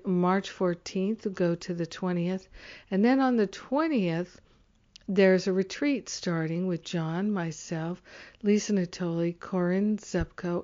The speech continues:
and more. And we are grateful to come together for a healing purpose, spring clearing, a healing retreat with forgiveness, miracles, and Kundalini.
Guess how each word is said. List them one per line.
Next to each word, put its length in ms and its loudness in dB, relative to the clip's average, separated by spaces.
and 280 -2
more. 500 -4
And 220 2
we 160 4
are 140 4
grateful 560 0
to 100 0
come 320 -6
together 680 -2
for 320 4
a 60 4
healing 520 2
purpose, 880 -4
spring 640 6
clearing, 640 2
a 80 -2
healing 480 2
retreat 840 -2
with 180 2
forgiveness, 680 2
miracles, 560 0
and 140 -2
Kundalini. 1000 -2